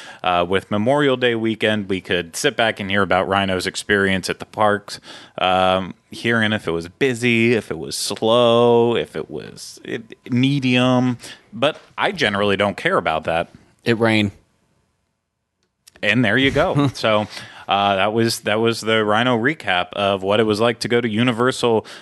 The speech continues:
Speaker 1: over Memorial Day weekend. So, uh, very interesting. But we still need to figure out something to do for an episode in the meantime. So, uh, this is not really, uh, this isn't really a play off our ideal day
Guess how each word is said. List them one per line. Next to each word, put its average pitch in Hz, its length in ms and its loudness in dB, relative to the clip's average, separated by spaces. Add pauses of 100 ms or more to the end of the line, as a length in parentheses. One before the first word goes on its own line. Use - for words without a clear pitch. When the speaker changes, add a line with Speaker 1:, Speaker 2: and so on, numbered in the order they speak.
Speaker 1:
over 110 200 2
Memorial 110 540 0
Day 98 200 0
weekend. 87 600 -4
So, 90 480 0 (300)
uh, 78 300 -2 (260)
very 110 440 2
interesting. 101 540 -2
But 98 120 0
we 98 100 -4
still 156 240 0
need 147 180 2
to 123 80 4
figure 110 340 0
out 104 200 0
something 110 260 -2
to 92 60 -6
do 117 160 0
for 113 160 -2
an 104 80 0
episode 101 400 0
in 95 80 -6
the 95 80 -6
meantime. 101 560 -2 (360)
So, 123 300 -2 (320)
uh, 113 200 2
this 202 220 -2
is 196 300 0
not 214 480 -2
really, 156 540 2
uh, 117 300 2
this 196 200 0
isn't 170 340 -2 (180)
really 156 360 2
a 113 80 0
play 135 340 0
off 131 280 2
our 107 240 4
ideal 107 540 0
day 104 640 -2